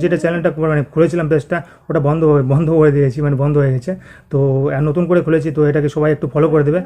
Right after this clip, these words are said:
সবাই একটু সাপোর্ট করবে, এইটুকুই বলার ছিল। ওকে, সবাই ভালো থাকো, সুস্থ থাকো, এইটুকুই চাই। আর দেখা হচ্ছে পরের ভিডিওতে, যতটা সম্ভব তোমাদের সাথে আমি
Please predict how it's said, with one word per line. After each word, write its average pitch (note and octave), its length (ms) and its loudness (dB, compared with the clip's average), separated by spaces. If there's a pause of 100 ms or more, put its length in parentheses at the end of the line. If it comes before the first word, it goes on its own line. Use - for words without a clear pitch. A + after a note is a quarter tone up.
(200)
সবাই D3+ 180 2
একটু D3+ 140 -8
সাপোর্ট D#3 200 0
করবে, E3 200 0
এইটুকুই D#3+ 260 0
বলার D#3 180 2
ছিল। F3 100 -4 (380)
ওকে, G3+ 200 0 (200)
সবাই D3+ 240 0
ভালো D3 180 2
থাকো, D#3+ 220 0
সুস্থ D#3+ 140 -8 (100)
থাকো, F3 160 0 (120)
এইটুকুই D3+ 340 -2
চাই। F#3 140 2 (520)
আর A#2+ 120 -4
দেখা C#3+ 200 0
হচ্ছে D3+ 220 -2
পরের E3+ 240 2
ভিডিওতে, F3 280 0 (380)
যতটা C3+ 340 0
সম্ভব D3 220 -2
তোমাদের D3+ 200 -2
সাথে D#3 140 2 (120)
আমি D#3 120 -2